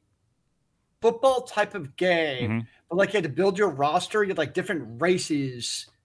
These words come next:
Speaker 1: you could, like, build them from.
Speaker 2: Did
Speaker 1: It was, like,
Speaker 2: you
Speaker 1: a turn, turn-based style.
Speaker 2: Like Blood Bowl, or you take a Crush Deluxe?
Speaker 1: Crush Deluxe, that was it,
Speaker 2: Oh my
Speaker 1: yes.
Speaker 2: God, you found Crush Deluxe?
Speaker 1: Yeah, I found
Speaker 2: Holy
Speaker 1: it in a
Speaker 2: crap.
Speaker 1: old box.
Speaker 2: That's
Speaker 1: Yes.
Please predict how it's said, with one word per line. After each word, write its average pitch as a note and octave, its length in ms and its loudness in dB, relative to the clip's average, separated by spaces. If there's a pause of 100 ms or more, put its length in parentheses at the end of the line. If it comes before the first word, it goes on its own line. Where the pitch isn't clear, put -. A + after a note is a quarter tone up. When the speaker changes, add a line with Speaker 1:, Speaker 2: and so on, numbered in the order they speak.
(120)
Speaker 1:
you D#3 100 0
could, F3+ 100 -2
like, D3+ 300 -4
build F3+ 200 2
them G3+ 140 0
from. A3+ 480 0
Speaker 2:
Did - 80 0
Speaker 1:
It A#2 60 6
was, - 100 -2
like, A3 120 4
Speaker 2:
you F#3+ 80 0
Speaker 1:
a D3+ 140 -2
turn, G#3+ 340 -2 (280)
turn-based D#3 480 0
style. A#2+ 420 -6 (1160)
Speaker 2:
Like B2+ 240 6 (580)
Blood D#3+ 300 10
Bowl, G#3+ 400 10
or D3 260 8
you C#3+ 120 4
take D3 240 2
a B2+ 80 2 (260)
Crush C3+ 300 6
Deluxe? G#2+ 540 0 (320)
Speaker 1:
Crush A3+ 300 6
Deluxe, C#3+ 320 -4
that B2+ 220 0
was F#2 140 -16
it, A2+ 80 -14
Speaker 2:
Oh - 100 8
my F#3 100 12
Speaker 1:
yes. - 80 6
Speaker 2:
God, G3+ 240 10
you D3 40 2
found E3+ 240 10
Crush E3+ 280 8
Deluxe? D3+ 440 2 (360)
Speaker 1:
Yeah, A3+ 280 12
I G#3+ 100 10
found A3+ 180 10
Speaker 2:
Holy F#3+ 100 8
Speaker 1:
it A3+ 40 6
in G#3+ 60 4
a G#3 40 2
Speaker 2:
crap. D3+ 220 4
Speaker 1:
old D#3 80 -12
box. E3+ 560 2
Speaker 2:
That's G4 220 -4
Speaker 1:
Yes. - 420 -4